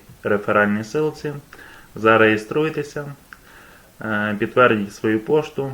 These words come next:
після чого скачайте, е, додаток, е, увійдіть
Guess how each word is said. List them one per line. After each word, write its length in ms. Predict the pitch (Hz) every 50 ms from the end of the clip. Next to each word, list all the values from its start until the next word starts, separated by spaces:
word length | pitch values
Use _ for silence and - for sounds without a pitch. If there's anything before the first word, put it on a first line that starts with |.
| - - - _ _
після 300 | - 113 110 - 113 110
чого 400 | 107 - 110 107 104 104 101 101
скачайте, 680 | - - - 107 101 - 107 104 101 98 - 107 101 95 - - - - _ _ _ - - - - - - - _ -
е, 240 | 113 107 104 101 98
додаток, 520 | 101 104 101 123 143 151 151 - 156 147 - - - _ _ _ _ _ _ _ _ _ _ _ _ - - - - _ _ _ -
е, 460 | - 104 104 104 107 104 104 104 101 - - - - _ -
увійдіть 640 | - 117 110 110 113 104 104 107 110 104 104 -